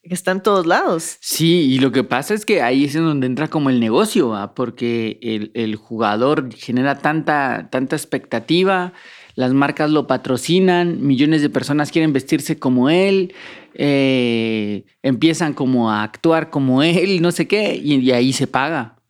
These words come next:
Speaker 2: Eh,
Speaker 1: Ujú.
Speaker 2: es más, el, el, el hecho de, de que cuando Cristiano Ronaldo se fue al, a la Juventus, su fichaje,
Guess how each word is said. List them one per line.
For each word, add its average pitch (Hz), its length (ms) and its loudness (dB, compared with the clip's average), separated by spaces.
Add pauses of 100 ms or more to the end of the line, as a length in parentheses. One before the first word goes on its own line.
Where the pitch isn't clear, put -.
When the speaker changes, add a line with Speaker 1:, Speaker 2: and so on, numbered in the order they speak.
(260)
Speaker 2:
Eh, 156 160 -6
Speaker 1:
Ujú. 156 120 -8 (300)
Speaker 2:
es 156 140 2
más, 170 340 2
el, 156 240 2
el, 131 720 4
el 143 160 4
hecho 170 300 2
de, 156 260 0
de 135 280 -2
que 123 480 0 (760)
cuando 139 260 2
Cristiano 160 380 0
Ronaldo 190 380 0
se 151 180 -2
fue 190 400 0
al, 120 640 -2
a 120 140 -4
la 117 180 -2
Juventus, 226 600 0 (680)
su 151 220 -2
fichaje, 226 640 -2